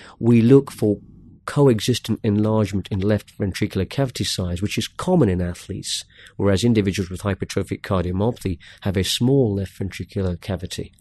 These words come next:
We also look at indices of systolic and diastolic function. Athletes have excellent longitudinal function, whereas people with hypertrophic cardiomyopathy have impaired longitudinal function, even though their fractional shortenings are very good.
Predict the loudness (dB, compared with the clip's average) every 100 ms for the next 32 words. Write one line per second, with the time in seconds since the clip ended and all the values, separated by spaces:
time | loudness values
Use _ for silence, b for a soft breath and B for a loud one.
0 | _ B B B B 6 6 6 6 6
1 | 6 4 0 -20 B -6 0 2 4 2
2 | 0 0 -2 -2 -4 -2 -2 -4 -6 -4
3 | 0 0 -2 -6 -6 -4 -4 -4 -8 -12
4 | -18 B B B B B B B B _
5 | _ _ _ _ _ _ _ -2 0 0
6 | 0 0 -2 -8 -2 -2 2 0 2 2
7 | 0 0 0 -2 -2 -4 -4 -4 -6 -8
8 | -4 0 0 -2 _ _ _ -2 -2 -2
9 | -4 -2 -4 -2 -4 -4 -6 -2 0 0
10 | -2 -2 -4 -2 -2 -4 -2 0 0 0
11 | -2 -4 -4 -4 -6 -6 -4 0 2 2
12 | 2 0 -2 -2 -4 -2 -4 -2 -2 -2
13 | -2 -6 -4 -4 -4 0 2 4 2